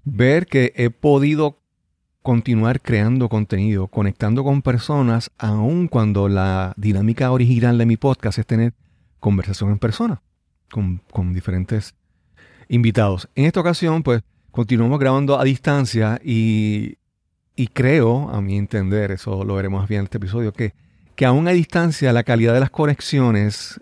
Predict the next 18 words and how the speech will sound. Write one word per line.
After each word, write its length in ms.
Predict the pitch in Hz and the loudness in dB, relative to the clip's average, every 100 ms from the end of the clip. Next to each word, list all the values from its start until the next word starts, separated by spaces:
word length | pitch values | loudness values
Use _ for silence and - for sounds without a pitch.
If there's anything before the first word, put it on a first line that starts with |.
| _ - | _ -4
las 180 | 107 | -4
conversaciones, 1000 | - 104 104 95 - 98 - 123 113 101 | -2 0 0 0 -4 -6 -2 0 0 0
lo 100 | 90 | -2
que 80 | 92 | -4
aprendemos, 760 | 104 95 92 90 113 110 - 104 | -4 -2 -2 0 0 -2 -4 -6
lo 80 | |
que 80 | 98 | -6
compartimos, 840 | 80 95 101 98 131 147 110 101 - _ _ _ _ _ _ _ - | -4 -2 -2 -4 -2 0 0 -2 -8 _ _ _ _ _ _ _ -10
es 180 | 101 - | -6 -2
súper 240 | 123 143 | 0 2
valioso. 480 | 165 156 208 - - _ _ _ - - - | 2 2 0 -4 -12 _ _ _ -20 -20 -8
La, 480 | 113 101 98 92 113 _ _ _ | 0 2 2 0 -4 _ _ _
si, 540 | - - 113 107 104 104 | -12 -2 0 2 0 -4
si 200 | - 113 | -4 0
tenemos, 540 | 113 113 143 156 - _ | 2 4 4 0 -8 _
creo 280 | 127 131 143 | 0 0 0
que 340 | 135 113 107 | 0 0 0
la, 300 | - 113 104 | -2 -4 -4